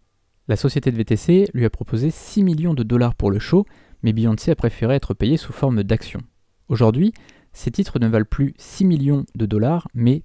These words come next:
trois cents millions de dollars, soit cinquante fois plus. Je te raconte cette histoire pour te donner un exemple d'intelligence financière. Beyoncé aurait pu prendre six millions pour le show, c'est une somme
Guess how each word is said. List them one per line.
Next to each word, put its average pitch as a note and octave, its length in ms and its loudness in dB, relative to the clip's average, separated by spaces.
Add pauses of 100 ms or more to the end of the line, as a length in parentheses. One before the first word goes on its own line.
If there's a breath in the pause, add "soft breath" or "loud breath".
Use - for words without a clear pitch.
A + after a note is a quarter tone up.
trois - 280 0
cents C3 400 -4
millions A2 480 0 (100)
de G#2 80 -8
dollars, A2 460 -2
soit - 420 -2
cinquante B2+ 540 -6
fois - 200 -8
plus. - 540 -10 (800)
Je - 80 -20
te - 120 0
raconte B2+ 280 2
cette C#3+ 140 -6
histoire F#3 280 0
pour - 160 -6
te A#2 120 0
donner A2+ 200 4
un A#2+ 120 4
exemple B2 460 0
d'intelligence A#2 600 0
financière. A2 540 -6 (280)
Beyoncé A2+ 440 0 (360 soft breath)
aurait A2+ 180 0
pu C#3+ 140 -2
prendre F3+ 260 -2
six - 180 -6
millions C#3 260 2
pour G#2+ 200 -2
le G#2 100 0
show, G3 320 2
c'est - 180 -14
une A2 120 -4
somme G#2+ 220 -4